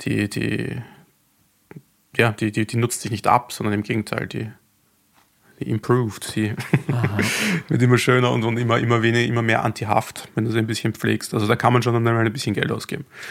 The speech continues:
Speaker 1: Wobei Skepschulden jetzt nicht die Welt kostet, also es ist günstiger als Le Creuset. Die hat, glaub ich, damals oder kostet immer noch so um die siebzig, achtzig Euro.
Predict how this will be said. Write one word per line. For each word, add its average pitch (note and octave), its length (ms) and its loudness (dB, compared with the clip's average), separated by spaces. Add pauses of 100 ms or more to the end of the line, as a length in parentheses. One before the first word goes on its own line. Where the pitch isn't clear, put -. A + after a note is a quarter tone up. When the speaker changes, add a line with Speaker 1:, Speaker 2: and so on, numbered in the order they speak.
(260)
Speaker 1:
Wobei A2 140 4
Skepschulden A2+ 420 0
jetzt A#2 160 -2
nicht A2 160 -2
die A2 60 -4
Welt A2 160 -2
kostet, - 320 -2
also G#2 120 -2
es G#2+ 60 -4
ist A2 160 -4
günstiger A2 400 -2
als - 100 -4
Le - 100 -8
Creuset. A2 420 -6 (580)
Die - 100 -4
hat, G#2 120 -6
glaub - 140 -8
ich, - 100 -8
damals - 420 -6
oder - 120 -6
kostet - 340 -10
immer A2 180 -2
noch G#2+ 160 -8
so - 140 -8
um G#2 160 -6
die G#2+ 180 -8 (220)
siebzig, - 380 -8
achtzig - 380 -10
Euro. - 280 -8